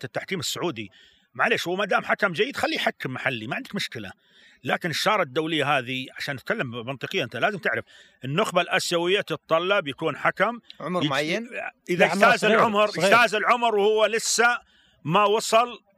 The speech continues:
Speaker 1: ما، ما استطاع ينجح في النخبة. أنا طبعًا هذا اللي، اللي اتصلنا الأخبار، أنا ما، ما كنت موجود في الاتحاد الآسيوي،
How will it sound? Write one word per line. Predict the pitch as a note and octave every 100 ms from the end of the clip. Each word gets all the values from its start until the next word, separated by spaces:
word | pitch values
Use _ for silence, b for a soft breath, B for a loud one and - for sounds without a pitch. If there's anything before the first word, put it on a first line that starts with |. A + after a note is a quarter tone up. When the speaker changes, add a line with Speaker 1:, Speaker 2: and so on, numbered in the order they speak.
| _
Speaker 1:
ما، | D#3 E3+ E3
ما | G3
استطاع | F#3 G3 G#3 F3+
ينجح | F3 D#3 C3
في | -
النخبة. | C#3 C3+ A2 B2+
أنا | D#3+
طبعًا | G3 E3
هذا | G3 F3 F3+ F#3
اللي، | F3 E3+
اللي | D#3+ D#3+
اتصلنا | E3 F3 A#3+ A#3
الأخبار، | D3 D#3+ G3 C#3
أنا | C3+
ما، | G#3
ما | F3 G3
كنت | A3+
موجود | A#3 G#3 E3
في |
الاتحاد | C#3 - C3+
الآسيوي، | A#2 - F#2+